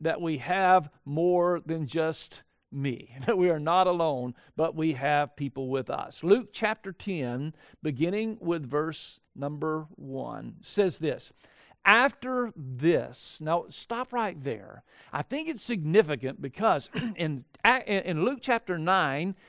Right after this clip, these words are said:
anytime we see "after this," obviously he's speaking to something that's already occurred. And in Luke chapter nine, just before this, the story is told by Luke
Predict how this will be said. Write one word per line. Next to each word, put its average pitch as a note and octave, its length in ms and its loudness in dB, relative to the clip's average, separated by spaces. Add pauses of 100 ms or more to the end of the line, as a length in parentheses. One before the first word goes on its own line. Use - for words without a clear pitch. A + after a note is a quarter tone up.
(220)
anytime B3 400 -2
we A3 80 -2
see G#3 240 -4
"after F3+ 320 4
this," F#3 300 4
obviously G3 380 -2
he's E3 120 -2
speaking E3+ 340 -6
to C3+ 60 -10
something F#3 380 -8
that's D3 180 -8
already C#3+ 320 -2
occurred. C3+ 560 -4 (300)
And E3+ 100 -4
in E3 160 4
Luke C#4+ 200 2
chapter A3+ 420 -2
nine, F#3 400 -2
just F#3 240 -6
before A3+ 440 0
this, C#3+ 300 -2 (380)
the E3 100 0
story A#3+ 460 2
is G#3 120 -6
told G3 300 2
by D3+ 200 8
Luke G#3 440 4